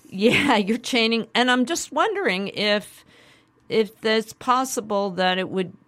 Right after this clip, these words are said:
be helpful for you to maybe think about if it would be helpful or you would be hap-,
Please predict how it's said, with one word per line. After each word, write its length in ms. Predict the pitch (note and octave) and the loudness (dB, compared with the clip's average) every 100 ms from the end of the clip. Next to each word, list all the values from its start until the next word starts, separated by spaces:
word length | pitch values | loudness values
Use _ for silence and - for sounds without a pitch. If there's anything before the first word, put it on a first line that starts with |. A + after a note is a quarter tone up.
| E3+ | -10
be 160 | G3 F#3+ | -4 -2
helpful 400 | F#3+ F#3 F#3 F3+ | 0 0 -2 -10
for 200 | - F3+ | -6 -6
you 200 | E3+ F3 | -4 -4
to 80 | E3+ | -2
maybe 460 | F3 F3 E3 E3+ | -2 -2 -4 -6
think 280 | E3 F3+ D#3+ | -6 -8 -6
about 380 | E3 D#3+ D#3 D3+ | -6 -2 0 -2
if 260 | - D#3 - - | -4 -8 -10 -10
it 200 | E3 D#3+ | -6 -6
would 220 | E3+ D3+ | -6 -6
be 460 | D#3+ D#3+ D#3 D#3 D3 _ _ _ _ | -4 -4 -4 -6 -10 _ _ _ _
helpful 640 | D#3+ F#3+ F#3 - D#3+ D#3+ - | -4 -2 -2 -4 -4 -4 -2
or 100 | F3 | -4
you 180 | E3+ E3+ | -2 -2
would 160 | E3+ | -2
be 140 | D3+ E3 | -4 -4
hap-, 280 | E3 D#3+ | -2 -4